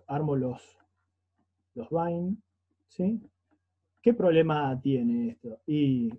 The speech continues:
<clears throat> en el primero y en el último me quedaron todos los datos y me quedó un bin vacío,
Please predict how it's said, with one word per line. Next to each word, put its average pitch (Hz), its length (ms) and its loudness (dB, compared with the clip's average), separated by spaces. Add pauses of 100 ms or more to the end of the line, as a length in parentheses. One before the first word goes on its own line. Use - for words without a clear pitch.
(120)
<clears throat> - 180 -20
en 180 760 6
el 147 140 -2
primero 196 480 6
y 156 140 2
en 151 120 -2
el 156 140 0
último 208 580 0
me 147 140 0
quedaron 151 460 2
todos 165 180 2
los 156 120 0
datos 185 380 2
y 170 60 -4
me 139 100 -2
quedó 147 220 2
un 147 140 -2
bin 151 240 0
vacío, 127 600 -4